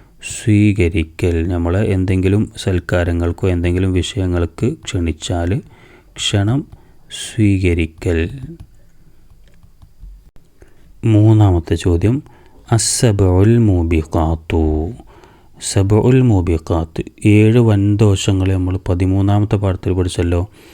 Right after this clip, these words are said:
അതിൽ നിന്ന് ഏതെങ്കിലും രണ്ടെണ്ണം എഴുതാനാണ് ഇവിടെ വന്നിട്ടുള്ളത്. ഒന്നെന്താ? അള്ളാഹുവിനോട് പങ്കു ചേർക്കുക. രണ്ട്, സിഹിർ അഥവാ മാരണം ചെയ്യുക. മൂന്ന്, അള്ളാഹു കൊല്ലൽ ഹറാമാക്കിയ ശരീരത്തെ ഹക്ക് കൂടാതെ, ഏഹ്, കൊല്ലുക. നാല്, പലിശ തിന്നുക.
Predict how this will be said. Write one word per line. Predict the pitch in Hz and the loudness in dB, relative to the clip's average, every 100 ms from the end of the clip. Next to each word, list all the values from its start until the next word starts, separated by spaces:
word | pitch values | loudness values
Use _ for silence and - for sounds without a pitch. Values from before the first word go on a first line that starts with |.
| - - | -20 0
അതിൽ | 101 101 92 | 2 4 2
നിന്ന് | 90 | 0
ഏതെങ്കിലും | 95 87 87 92 101 | 0 0 0 2 2
രണ്ടെണ്ണം | 92 98 98 90 85 | 2 2 2 0 0
എഴുതാനാണ് | 82 87 85 85 | 0 -2 -2 -2
ഇവിടെ | 87 87 | -2 0
വന്നിട്ടുള്ളത്. | 87 85 - 92 92 107 165 - - - - - | 0 -2 -2 0 2 0 -2 -10 -20 -20 -12 0
ഒന്നെന്താ? | 101 104 98 95 | 2 2 2 0
അള്ളാഹുവിനോട് | 95 95 101 92 90 87 87 87 | 0 2 2 2 2 0 0 0
പങ്കു | 110 101 98 95 | 0 2 2 2
ചേർക്കുക. | 90 92 82 - 90 85 - - - - - | 0 -2 -2 0 0 0 -2 -14 -20 -20 -4
രണ്ട്, | 98 92 98 | 0 2 0
സിഹിർ | - - 95 101 98 101 - | 0 0 2 2 2 0 -2
അഥവാ | 104 98 98 | -4 0 2
മാരണം | 98 92 95 104 104 110 107 | 2 2 4 2 2 2 2
ചെയ്യുക. | 101 85 85 90 90 - - - - | 0 0 0 -2 -4 -10 -20 -20 -14
മൂന്ന്, | - 104 104 | 0 2 4
അള്ളാഹു | 101 98 95 | 2 2 2
കൊല്ലൽ | 101 98 98 113 | 0 0 2 2
ഹറാമാക്കിയ | 110 98 98 98 95 - 95 | 2 2 2 2 0 2 0
ശരീരത്തെ | 92 92 92 92 - | 2 0 2 -2 -2
ഹക്ക് | 90 95 - - | -2 -2 -2 -2
കൂടാതെ, | 107 104 92 90 85 85 _ - 101 | 0 2 2 2 0 -4 _ -12 -4
ഏഹ്, | 90 87 | -2 -2
കൊല്ലുക. | - 90 87 87 85 82 - - - - 101 | -2 -2 2 2 2 0 -6 -16 -16 -8 0
നാല്, | 90 90 90 | 2 2 0
പലിശ | - 87 92 - | 0 2 2 2
തിന്നുക. | 110 101 90 87 - - | 0 2 0 -2 -4 -8